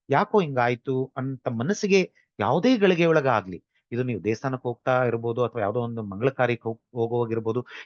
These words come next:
ಇಂಪಾರ್ಟೆಂಟ್ ಕೆಲ್ಸಕ್ಕೆ ಹೋಗೋವಾಗಿರ್ಬೋದು, ಈ ತರದ್ ಏನಾದ್ರೂ ಒಂದು ಸನ್ನಿವೇಶಗಳು ಆದರೆ ಏನ್ ಮಾಡ್ಬೇಕು ಅಂತ ಹೇಳ್ತೀನಿ. ನೋಡಿ ಸ್ನೇಹಿತರೆ, ಈಗ ನಾನು ಹೇಳ್ತಕ್ಕಂಥದ್ದು ಇದು ನಮ್ಗೆ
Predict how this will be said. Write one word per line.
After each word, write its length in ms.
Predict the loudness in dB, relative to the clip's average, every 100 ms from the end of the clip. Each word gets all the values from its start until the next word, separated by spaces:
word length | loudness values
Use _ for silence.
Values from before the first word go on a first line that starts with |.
| -4
ಇಂಪಾರ್ಟೆಂಟ್ 520 | 0 0 0 -2 -2
ಕೆಲ್ಸಕ್ಕೆ 400 | 0 2 2 0
ಹೋಗೋವಾಗಿರ್ಬೋದು, 800 | 2 4 2 0 -2 -2 -2 -4 _ -20 -8
ಈ 80 | -2
ತರದ್ 320 | 2 4 4
ಏನಾದ್ರೂ 380 | 0 0 -4 -4
ಒಂದು 180 | -4 -4
ಸನ್ನಿವೇಶಗಳು 960 | -4 -4 -2 -4 -2 -2 0 0 -2 -4
ಆದರೆ 720 | 0 0 0 -2 0 0 0 _ _ _ _ _ _ _ _ _
ಏನ್ 200 | -2 0
ಮಾಡ್ಬೇಕು 340 | 0 -2 -4
ಅಂತ 100 | -6
ಹೇಳ್ತೀನಿ. 360 | -8 -8 -8 -6
ನೋಡಿ 340 | 0 2 2 0
ಸ್ನೇಹಿತರೆ, 400 | -6 -2 0 2
ಈಗ 80 | 0
ನಾನು 180 | 0 -2
ಹೇಳ್ತಕ್ಕಂಥದ್ದು 640 | -2 -2 -6 -8 -8 -4
ಇದು 140 | -2 0
ನಮ್ಗೆ 440 | -2 0 -2 -2